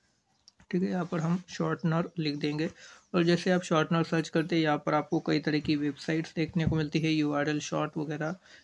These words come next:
यहाँ पर Bitly की है, Cutly की है। तो इस तरीके की कोई भी एक शॉर्टनर वेबसाइट आप यूज़ कर सकते हैं, ठीक है। यहाँ पर ये Google की तरफ से शायद आती है तो इसमें आप यूज़ कर सकते हैं। इसमें आपको कोई एडवर्टाइज वगैरह देखने को नहीं मिलता है।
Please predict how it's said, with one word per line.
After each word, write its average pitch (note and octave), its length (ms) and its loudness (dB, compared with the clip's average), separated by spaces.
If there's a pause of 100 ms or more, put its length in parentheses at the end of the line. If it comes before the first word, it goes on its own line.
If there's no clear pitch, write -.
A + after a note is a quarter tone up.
(100)
यहाँ D#3 100 6
पर D3+ 280 2
Bitly D3+ 340 -2
की D#3+ 140 0
है, D#3 180 -2
Cutly D3+ 380 -4
की D3+ 220 -4
है। F3 140 -6 (380)
तो F3+ 220 2
इस F#3 160 2
तरीके E3+ 320 4
की F3+ 120 2
कोई E3 220 4
भी D#3+ 140 4
एक D#3+ 80 -2
शॉर्टनर D#3 380 0
वेबसाइट D3+ 420 -2
आप D3 160 0
यूज़ D3+ 400 0
कर D3+ 140 0
सकते D3 260 -8
हैं, - 100 -6 (440)
ठीक F#3+ 100 2
है। G#3 40 8
यहाँ F3 140 4
पर F3 120 2
ये E3 80 4
Google D#3 340 2
की E3 80 0
तरफ D#3 240 -4
से E3+ 80 -4
शायद D#3 220 -2
आती D3+ 200 -4
है D3+ 60 -2
तो D#3 120 -4
इसमें D#3 260 -2
आप D3+ 200 0 (100)
यूज़ D#3+ 280 2
कर D#3+ 140 4
सकते D#3+ 280 -2
हैं। E3+ 140 2
इसमें E3 220 -2
आपको D3+ 200 -4
कोई D#3 260 0
एडवर्टाइज D#3 460 2
वगैरह D3+ 300 0
देखने D3+ 360 -2
को D3+ 100 -2
नहीं D3 160 -4
मिलता D3 280 -2
है। D#3+ 200 0